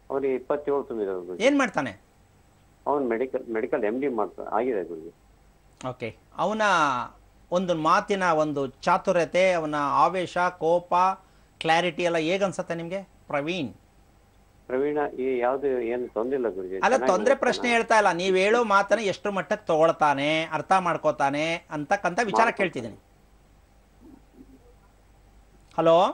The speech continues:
Speaker 1: ಅಲ್ಲ, ಮಾ-, ಮಾತಾ-, ಚೆನ್ನಾಗಿ ತಗೊಂತಾನೆ ಗುರುಜಿ, ನಮ್ಮ ಮಾತು ಕೇಳ್ತಾನೆ ಗುರುಜಿ.
Speaker 2: ಓಕೆ, ಫೈನ್. So ಈಗ ಅವನು ಅನ್ಕೊಂಡಂಗೆ ಎಲ್ಲವೂ ಕೂಡ ಅವನು ಸಕ್ಸಸ್ ಆಗಿದ್ದೀನಿ ಅಂತ, ಅವನು ಖುಷಿಯಾಗಿದ್ದಾನೆ ಅಂತ ಅನ್ಕೋತೀರಾ?
Speaker 1: ಹೌದು ಗುರುಜಿ.
Speaker 2: ಸಂತೋಷ.
Speaker 1: ಖಂಡಿತವಾಗಿ.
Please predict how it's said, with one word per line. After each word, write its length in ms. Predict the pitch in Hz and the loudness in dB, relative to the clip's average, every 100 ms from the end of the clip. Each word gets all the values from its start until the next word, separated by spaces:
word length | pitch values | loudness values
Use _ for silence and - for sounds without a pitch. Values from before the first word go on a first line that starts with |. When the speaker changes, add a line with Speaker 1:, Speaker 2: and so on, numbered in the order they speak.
| 277 262 - - - - | -4 -12 -12 -16 -14 -6
Speaker 1:
ಅಲ್ಲ, 240 | 147 160 | -2 0
ಮಾ-, 320 | 110 117 135 | 0 0 0
ಮಾತಾ-, 460 | 127 143 170 135 123 | 0 0 0 0 -2
ಚೆನ್ನಾಗಿ 360 | - 135 170 147 | -2 -2 0 -2
ತಗೊಂತಾನೆ 440 | 135 147 135 113 | -2 -2 -2 -2
ಗುರುಜಿ, 260 | 101 98 107 | -4 -4 -2
ನಮ್ಮ 180 | 113 | -2
ಮಾತು 260 | 123 - - | -2 -2 -2
ಕೇಳ್ತಾನೆ 340 | 135 143 123 | -2 -2 -2
ಗುರುಜಿ. 440 | 95 92 92 92 92 | -4 -6 -10 -12 -8
Speaker 2:
ಓಕೆ, 180 | 139 139 | -4 -4
ಫೈನ್. 280 | 139 147 120 - _ _ - | 0 0 -2 -10 _ _ 0
So 280 | 240 220 | 4 4
ಈಗ 180 | 233 233 247 285 | 4 4 4 4
ಅವನು 260 | 190 202 214 | 4 4 4
ಅನ್ಕೊಂಡಂಗೆ 640 | 202 240 247 240 233 226 | 0 0 0 2 0 4
ಎಲ್ಲವೂ 380 | 254 196 214 240 | 4 4 4 2
ಕೂಡ 240 | 220 214 226 | 4 2 4
ಅವನು 160 | 240 214 | 4 2
ಸಕ್ಸಸ್ 380 | - 185 226 208 | 0 0 0 0
ಆಗಿದ್ದೀನಿ 340 | 202 196 214 | 0 0 0
ಅಂತ, 180 | 208 220 | -2 2
ಅವನು 180 | 202 202 | 2 2
ಖುಷಿಯಾಗಿದ್ದಾನೆ 560 | 202 - 214 196 202 208 | -2 2 2 4 2 0
ಅಂತ 120 | 196 | -2
ಅನ್ಕೋತೀರಾ? 640 | 185 202 170 240 247 - _ _ _ _ _ - | -2 -2 2 2 2 -2 _ _ _ _ _ -2
Speaker 1:
ಹೌದು 280 | 151 139 | 0 0
ಗುರುಜಿ. 520 | 104 90 87 87 - - | -4 -4 -8 -10 -10 -4
Speaker 2:
ಸಂತೋಷ. 420 | 180 - 139 127 | 0 2 0 0
Speaker 1:
ಖಂಡಿತವಾಗಿ. 360 | 101 90 85 | -4 -6 -10